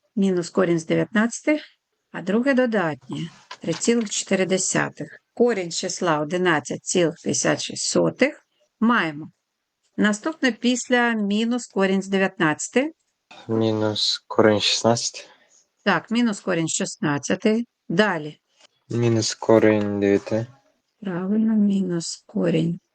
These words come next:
Speaker 1: з чотирьох, мінус корінь з одиниці,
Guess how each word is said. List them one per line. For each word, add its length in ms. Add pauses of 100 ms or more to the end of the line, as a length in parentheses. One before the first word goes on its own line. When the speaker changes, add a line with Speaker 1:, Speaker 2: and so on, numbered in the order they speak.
Speaker 1:
з 80
чотирьох, 880 (420)
мінус 560
корінь 500
з 100
одиниці, 800